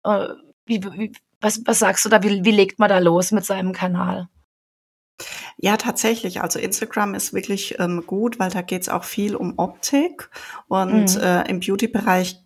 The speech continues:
Speaker 2: geht's natürlich auch um Optik. Und da kann man ganz gute Bilder posten von Behandlungen, Vorher-Nachher-Bilder. Wie man da loslegt. Also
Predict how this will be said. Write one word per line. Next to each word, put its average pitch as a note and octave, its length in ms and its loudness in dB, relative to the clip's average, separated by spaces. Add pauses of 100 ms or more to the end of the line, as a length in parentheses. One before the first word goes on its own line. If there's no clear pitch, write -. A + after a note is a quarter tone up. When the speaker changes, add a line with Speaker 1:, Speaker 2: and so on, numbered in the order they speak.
(120)
Speaker 2:
geht's - 360 -4
natürlich A3 440 -2
auch G3+ 220 2
um G#3 220 -4
Optik. G3+ 580 -2
Und F3+ 500 -2
da E3+ 80 -2
kann - 180 -6
man F3+ 120 -2
ganz - 340 -4
gute F#3+ 220 -2
Bilder F#3 380 0
posten F3 640 -2
von E3 200 -6
Behandlungen, E3 960 -4 (260)
Vorher-Nachher-Bilder. E3 1500 -2 (560)
Wie G#3+ 100 4
man A#3 160 4
da F#3 100 2
loslegt. G#3 640 0
Also - 160 0